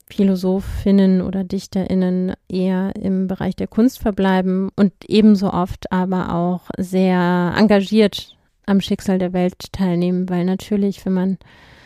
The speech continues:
sich für Philosophie und Literatur interessiert, dann ist das ja auch immer, weil man sich für den Menschen interessiert und somit auch für das menschliche Schicksal.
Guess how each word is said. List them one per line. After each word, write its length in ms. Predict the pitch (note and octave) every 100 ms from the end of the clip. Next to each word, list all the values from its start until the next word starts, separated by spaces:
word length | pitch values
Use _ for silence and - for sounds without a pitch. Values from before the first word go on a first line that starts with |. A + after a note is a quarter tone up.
| - -
sich 580 | - G3 F3 - - B3
für 420 | - - F#3+ F#3 E3+ -
Philosophie 540 | - F#3 F#3 - F#3
und 120 | F#3
Literatur 640 | F3+ F3+ F#3+ C4+ - F3+ E3+
interessiert, 600 | F#3+ G3 - - F#3 -
dann 180 | F#3+ F3+
ist 180 | F3+ -
das 180 | F3+ F#3
ja 120 | -
auch 120 | -
immer, 240 | F3+ E3+
weil 80 | F3
man 160 | F3 E3+
sich 160 | E3+
für 100 | -
den 140 | F#3 F3+
Menschen 320 | F3+ F3+ -
interessiert 520 | - - - - - -
und 120 | G3
somit 440 | - F#3+ G3 - -
auch 220 | E3+ F3
für 140 | F#3+
das 140 | F3+ F#3
menschliche 420 | F3+ - - F#3+
Schicksal. 480 | A#3+ - - F3